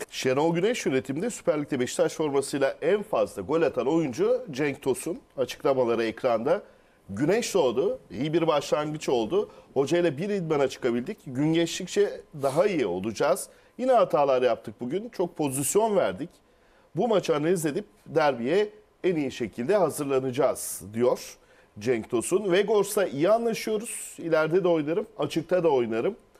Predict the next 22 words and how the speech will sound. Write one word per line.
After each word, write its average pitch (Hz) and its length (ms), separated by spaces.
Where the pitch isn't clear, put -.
Uzun 175 280
süre 151 240
sonra 160 320
ilk 185 280
on 143 180
birde 117 220
başladım. 160 460
Yorgunum 160 480
ama 170 420
güzel 170 360
bir 139 140
yorgunluk 107 560
bu. 196 240
İki 127 200
gol 180 160
attım. 147 400
Daha 151 400
önemlisi 151 640
kazandık." 123 580
diyor 139 480
Cenk 117 320
Tosun. 107 320